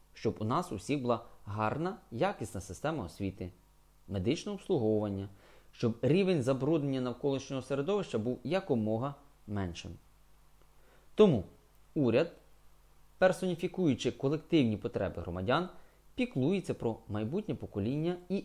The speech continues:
будує дороги, лікарні, навчальні заклади, забезпечує військову охорону, тим самим задовольняючи ось ці групові, в першу чергу, суспільні потреби.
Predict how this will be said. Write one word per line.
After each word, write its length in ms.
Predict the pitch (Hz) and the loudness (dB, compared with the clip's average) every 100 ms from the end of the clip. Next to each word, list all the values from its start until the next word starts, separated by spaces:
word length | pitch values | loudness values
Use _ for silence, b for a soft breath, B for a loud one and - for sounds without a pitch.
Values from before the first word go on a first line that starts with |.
| - | -4
будує 800 | 123 247 170 131 117 101 90 - - - - | 0 2 4 6 4 4 -2 -8 -18 -18 -4
дороги, 600 | 143 185 131 123 127 127 - - - | 2 4 4 2 -4 -10 -16 -12 -4
лікарні, 640 | 214 214 110 101 101 110 110 - - | -4 0 0 0 -2 -4 -8 -16 -10
навчальні 480 | 92 - 175 202 | -8 -2 0 0
заклади, 600 | 165 110 104 - 98 104 98 b b b b | 0 0 0 0 -4 -4 -8 b b b b
забезпечує 720 | 104 117 135 202 214 190 135 | 0 0 0 0 2 2 2
військову 520 | 131 - 170 185 170 | 0 0 0 2 0
охорону, 500 | - 131 110 139 180 - | 0 2 2 2 -2 0
тим 220 | 165 120 | 4 4
самим 500 | 95 - 98 113 196 - - - | 2 -2 -2 0 -2 -6 -16 -6
задовольняючи 800 | 196 185 113 95 95 160 165 - | 0 2 2 0 -4 -4 -4 -6
ось 100 | 98 | -8
ці 200 | - 95 b b b b - | -8 -10 b b b b -10
групові, 640 | 113 139 - 113 113 185 214 - | 0 0 2 0 2 2 0 -6
в 0 | |
першу 320 | - 107 - | 0 0 -2
чергу, 380 | 92 120 151 170 175 - | -4 0 0 0 -6 -14
суспільні 680 | - 196 - 113 98 101 107 - - - | -8 -6 -4 -2 0 0 -4 -10 -20 -12
потреби. 420 | - 113 82 - | -8 -6 -6 -8